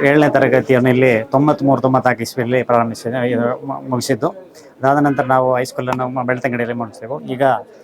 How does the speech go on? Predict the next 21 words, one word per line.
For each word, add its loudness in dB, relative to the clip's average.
ಕಳೆದ 0
ಒಂಬತ್ತು 2
ವರ್ಷದ -2
ಹಿಂದೆ -2
ಇಲ್ಲಿ -2
ಒಂದು -2
ಶಾಲೆಯಲ್ಲಿ -2
ಸ್ಕೂಲ್ -4
ಡೇ 2
ಅನ್ನು -4
ಮಾಡಿದ್ದೇವೆ. -4
ಯಾಕಂತ -6
ಹೇಳಿದ್ರೆ -4
ಎಲ್ಲ 0
ಹಳೆ 0
ವಿದ್ಯಾರ್ಥಿಗಳು -2
ಸೇರಿ -8
ಇಲ್ಲಿ -14
ಶಾಲೆಯನ್ನು, -10
ಯಾಕಂದ್ರೆ -6
ಇಲ್ಲಿ -4